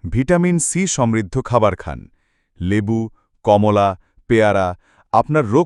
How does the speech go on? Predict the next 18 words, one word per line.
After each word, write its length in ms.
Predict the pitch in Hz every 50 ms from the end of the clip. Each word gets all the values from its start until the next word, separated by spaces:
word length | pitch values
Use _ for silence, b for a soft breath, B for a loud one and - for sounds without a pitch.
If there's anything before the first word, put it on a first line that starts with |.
| -
প্রতিরোধ 380 | - 147 139 - 151 147 147 143 -
ক্ষমতা 360 | - - 110 101 101 90 131
বাড়াবে। 400 | 143 131 104 82 80 76 67 57 50 - _ _ _ _ _ _ _ _ _ _ _ _ _ _ -
তুলসী 360 | - 151 170 165 - - 190
পাতা 280 | 151 139 120 - - 95
খান, 240 | - - 87 73 65 - 95 _ _ _ _ _ _ _ _ _ - -
কয়েকটি 360 | 110 117 131 135 - - 160
পাতা 260 | - - 104 - 120 113
চিবান 380 | - - 165 165 147 107 90 82 82 - - _ _ _ _ _ -
অথবা 380 | 120 139 - 202 160 127 95 82 76 - _ _ _ _ _ _ - -
তুলসী 340 | 156 180 185 156 - -
চা 200 | 151 - - - 131 127
পান 200 | - 107 95 90
করুন। 320 | 85 - 92 80 76 65 53 50 98 95 _ _ _ _ _ _ _ _ _ _ _ -
মনে 240 | 92 92 98 101 101
রাখবেন, 380 | 95 95 92 85 85 110 135 175 185 - _ _ _ _ _ _ -
নিয়মিত 460 | - 87 92 110 127 151 170 185 165 -
মানলে 420 | 180 143 117 120 135 147 123 95